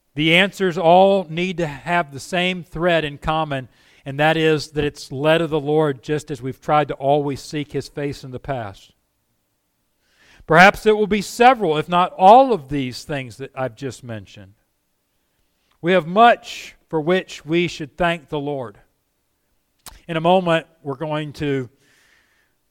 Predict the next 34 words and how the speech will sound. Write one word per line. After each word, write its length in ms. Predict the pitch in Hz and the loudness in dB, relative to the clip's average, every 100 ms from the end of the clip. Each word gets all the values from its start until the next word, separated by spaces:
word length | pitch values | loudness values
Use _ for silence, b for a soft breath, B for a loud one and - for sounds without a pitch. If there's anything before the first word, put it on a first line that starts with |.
| _ | _
burn 480 | 131 170 190 170 147 | 2 4 6 4 0
a 80 | 131 | -4
facsimile 720 | - 156 - - 175 165 151 | -2 -2 -2 -6 -6 -2 -2
of 80 | 135 | -2
our 80 | 135 | -6
church 400 | - 160 147 - | -6 -8 -8 -12
mortgage. 640 | 135 139 156 170 - - _ _ _ _ _ | -8 -6 -4 -6 -8 -20 _ _ _ _ _
Don't 140 | 135 | -10
worry, 220 | 139 143 143 | -4 -4 -2
we 60 | |
got 320 | 143 139 - _ _ _ | -2 -2 -4 _ _ _
water, 540 | 127 143 151 156 165 147 _ | 0 4 4 2 -4 -8 _
okay? 540 | 127 127 - 147 151 165 _ _ _ _ _ _ | -14 -8 -2 0 0 -2 _ _ _ _ _ _
Always 280 | 143 165 156 | 2 2 2
nervous 320 | 156 170 156 | 0 0 0
when 80 | 151 | -6
you 40 | 139 | -2
talk 120 | 151 | 0
about 300 | 135 131 - - | 0 -2 -4 -16
a 60 | 120 | -10
fire 440 | - 156 147 135 | 0 2 2 0
in 100 | 135 | -4
the 80 | 127 | -10
church 460 | - 170 131 127 139 | -10 -6 -6 -6 -8
after 240 | 123 135 | -8 -4
what 180 | 127 127 | -4 -4
we 80 | 127 | -4
went 220 | 139 131 | -6 -6
through 260 | 143 143 | -4 -2
in 100 | 131 | -2
two 140 | 113 143 | -8 -6
thousand 380 | 139 131 131 123 | -2 -2 -4 -12
eleven. 480 | 120 135 127 135 - _ _ _ b b b b b b b b - | -6 -6 -6 -10 -16 _ _ _ b b b b b b b b -4
And 520 | 175 185 190 175 160 | 0 2 0 -4 -14